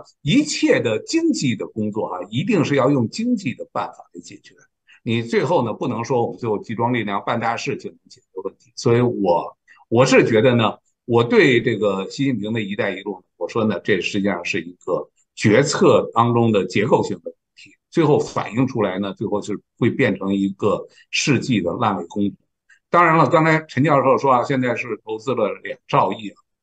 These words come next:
我现在没看到那么多，我看到的应该是，呃，一万亿多一点，其中八千多亿呢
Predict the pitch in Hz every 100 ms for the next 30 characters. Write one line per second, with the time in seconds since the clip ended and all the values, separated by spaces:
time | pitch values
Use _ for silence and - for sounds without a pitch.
0 | - 123 135 147 135 117 117 - 151 123
1 | 127 104 98 107 107 _ _ - 101 151
2 | 139 120 104 98 110 113 117 113 - -
3 | 104 87 _ _ _ _ 104 92 85 90
4 | - 98 131 151 104 110 95 123 117 110
5 | - _ _ _ _ _ - 113 131 135
6 | 135 143 147 147 123 123 123 113 117 117
7 | _ - 104 90 82